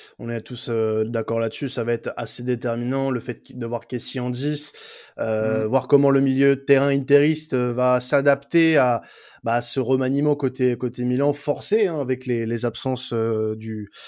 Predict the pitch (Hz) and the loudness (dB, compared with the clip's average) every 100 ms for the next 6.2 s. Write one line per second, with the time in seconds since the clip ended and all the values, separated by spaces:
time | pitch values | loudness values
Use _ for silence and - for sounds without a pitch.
0 | - - - 110 107 104 107 110 147 156 | -20 -12 -4 -2 -2 -4 -8 0 0 0
1 | - - - - _ - 113 - 123 127 | -4 -18 -20 -20 _ -12 -8 -4 -2 -2
2 | 123 113 110 127 113 107 - - 110 143 | 0 0 2 2 0 -4 -10 -12 -12 -4
3 | 131 117 110 - 139 131 127 123 120 - | -2 0 -2 -2 -4 -4 -4 -4 -4 -4
4 | 139 131 113 123 113 123 120 139 131 - | -2 -2 -4 -6 -4 -2 0 2 0 -2
5 | 131 120 113 110 - 120 120 120 156 147 | -6 -4 -4 -6 -6 -4 -2 2 4 4
6 | 123 - | 2 -4